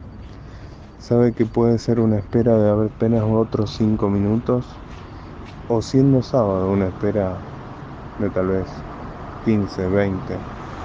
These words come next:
treinta, hasta cuarenta y cinco minutos. El pasajero se sienta y empieza a recorrer las aplicaciones de su celular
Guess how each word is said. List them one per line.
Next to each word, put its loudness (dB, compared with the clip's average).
treinta, 2
hasta 0
cuarenta 2
y 2
cinco 4
minutos. 2
El 4
pasajero 0
se -4
sienta 2
y 2
empieza 2
a 4
recorrer 6
las 2
aplicaciones 2
de 2
su -4
celular 2